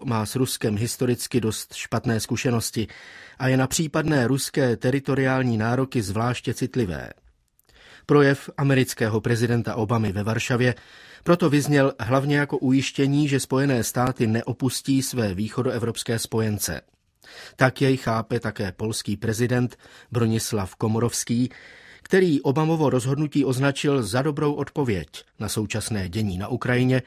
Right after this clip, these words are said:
a dodal: "Pro nás je nejdůležitější, že jasně vyšlo najevo, že neexistují žádní druhořadí členové organizace nato."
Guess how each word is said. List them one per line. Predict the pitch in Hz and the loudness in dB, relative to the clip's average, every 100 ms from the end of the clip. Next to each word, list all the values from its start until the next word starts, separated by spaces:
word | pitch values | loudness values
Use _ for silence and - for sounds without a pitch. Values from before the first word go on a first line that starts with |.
| - _ _ | -8 _ _
a | 135 | -2
dodal: | 127 110 85 80 _ _ _ - - - | 0 0 -4 -10 _ _ _ -20 -20 -2
"Pro | 147 165 | 2 4
nás | 175 175 170 - - | 2 0 -2 -6 -2
je | 123 110 | 0 0
nejdůležitější, | 127 147 160 160 151 143 156 147 - 156 160 139 | 0 0 2 2 0 0 0 -2 -2 -2 -2 -2
že | 113 | 0
jasně | 127 139 160 | 0 0 0
vyšlo | 151 151 151 | -2 0 0
najevo, | 127 127 139 147 - - - - | 2 2 2 0 -4 -20 -18 -2
že | 117 | 2
neexistují | 139 151 139 151 - 160 151 | 2 2 2 0 0 0 2
žádní | 117 131 151 151 151 123 | 2 2 0 0 0 0
druhořadí | 120 135 151 139 127 135 131 | 0 0 2 0 -2 -2 -4
členové | - 120 143 139 135 | -2 0 0 0 0
organizace | 127 127 135 135 135 131 135 | 0 -2 -2 -2 -2 -4 -4
nato." | 127 - 62 | -4 -6 -12